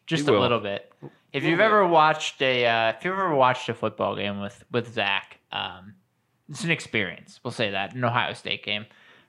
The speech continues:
Speaker 1: Uh, so hopefully we might have a little bit of a media segment, maybe trying to get out to a game with Zach at some
Speaker 2: Sure,
Speaker 1: point this
Speaker 2: and
Speaker 1: year.
Speaker 2: he, and we do have his, his, his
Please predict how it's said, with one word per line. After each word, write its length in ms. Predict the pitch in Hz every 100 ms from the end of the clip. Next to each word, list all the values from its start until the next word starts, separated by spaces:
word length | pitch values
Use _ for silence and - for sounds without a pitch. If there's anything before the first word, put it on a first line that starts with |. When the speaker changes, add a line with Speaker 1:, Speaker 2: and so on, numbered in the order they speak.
| -
Speaker 1:
Uh, 300 | 110 104 104
so 200 | - 120
hopefully 680 | 147 185 175 131 110 104 - _ _ _
we 100 | 127
might 240 | 131 139 135
have 280 | 110 101 - - -
a 40 |
little 240 | 113 135
bit 160 | 110 98
of 120 | 98
a 80 | 101
media 400 | 104 107 107 104
segment, 500 | - 107 107 101 - _ _ _
maybe 200 | 120 113
trying 240 | 107 120 110
to 80 | 107
get 100 | 110
out 220 | 110 -
to 140 | 110
a 40 | 107
game 380 | 107 104 104
with 180 | 107 104
Zach 380 | 110 101 98 -
at 100 | 107
some 140 | 104
Speaker 2:
Sure, 220 | - 147 120
Speaker 1:
point 100 | 107
this 80 |
Speaker 2:
and 80 | 127
Speaker 1:
year. 160 | 147 131
Speaker 2:
he, 160 | -
and 100 | 127
we 60 | 135
do 180 | 135 180
have 260 | 170 156
his, 280 | 143 139 120
his, 260 | 120 120 -
his 260 | 123 107